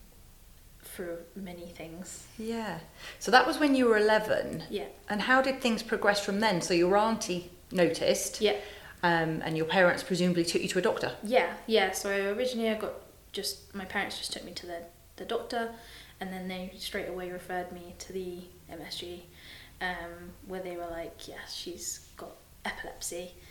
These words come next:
Speaker 2: Yeah.
Speaker 1: Um, I think my parents weren't really sure how to kind of take it in, really, as it was kind of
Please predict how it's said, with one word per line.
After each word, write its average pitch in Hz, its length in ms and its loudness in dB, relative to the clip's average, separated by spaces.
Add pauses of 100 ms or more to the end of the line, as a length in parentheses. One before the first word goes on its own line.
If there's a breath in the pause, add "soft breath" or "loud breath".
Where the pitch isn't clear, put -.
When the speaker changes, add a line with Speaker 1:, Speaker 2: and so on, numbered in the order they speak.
(120 loud breath)
Speaker 2:
Yeah. 196 680 -4
Speaker 1:
Um, 180 180 -10 (240)
I 220 40 -8
think 240 200 2
my 226 120 2
parents 233 420 2
weren't 214 180 2
really 214 160 4
sure 220 360 6
how 208 280 4 (160)
to 214 220 6 (240)
kind 220 180 -2
of 214 100 -2
take 220 260 2
it - 60 2
in, 262 200 2
really, 190 480 -2 (100)
as 196 220 2
it 185 180 0
was 190 160 -4
kind 196 300 -4
of 190 100 -6